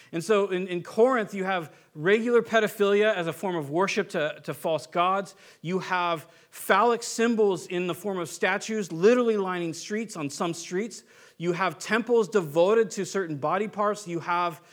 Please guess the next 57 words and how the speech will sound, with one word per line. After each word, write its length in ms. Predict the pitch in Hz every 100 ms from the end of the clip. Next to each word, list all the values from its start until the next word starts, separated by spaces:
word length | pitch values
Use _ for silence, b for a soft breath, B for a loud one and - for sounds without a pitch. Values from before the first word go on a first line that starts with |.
| B B -
uh, 420 | 156 147 131 120
porno-, 400 | - 208 220 196 160
pornography 680 | 185 180 202 208 - 208 202
in 80 | 170
those 220 | 160 139
Roman 420 | 165 190 196 196
public 380 | - 196 185 -
toilets 460 | - 180 208 202
where 120 | 170 170
it 40 |
was 60 | 151
just 180 | 170
basically 380 | 175 170 180 185
like 160 | 165 147
a 80 | 120
U, 560 | 113 123 156 208 220 B B B
and 100 | 135
everybody 280 | 143 170 170
just 180 | 165 -
sat 260 | 165 170 -
together 520 | 147 147 170 185 175
naked 420 | 143 156 196 190
and 280 | 160 135 135 -
did 160 | 143 160
their 120 | 160
business, 480 | 135 156 190 196 170
and 80 |
they 60 | 151
would 100 | 151
have 280 | 147 131 -
porn 280 | - 180 180
on 80 |
the 60 | 160
walls. 540 | 131 131 156 208 - - B B B
Uh, 160 | 139 127
bars 520 | 117 160 170 208 190
in 100 | 175
Pompeii, 600 | - 175 156 190 196 208
porn 340 | 208 185 175
on 80 | 165
the 60 | 143
walls, 560 | 127 151 170 214 202 - b b b
right? 220 | 160 165
So 140 | 165 170
you 180 | 165 196
can, 260 | 202 180
that's, 200 | 170 170
that's 220 | - 170
all 240 | - 208 240
going 180 | 208 202
on. 220 | 135 143
All, 140 | 190
all 200 | 214 202
that 140 | 254 226
to 80 |
say 240 | 196 214 202
is 180 | 180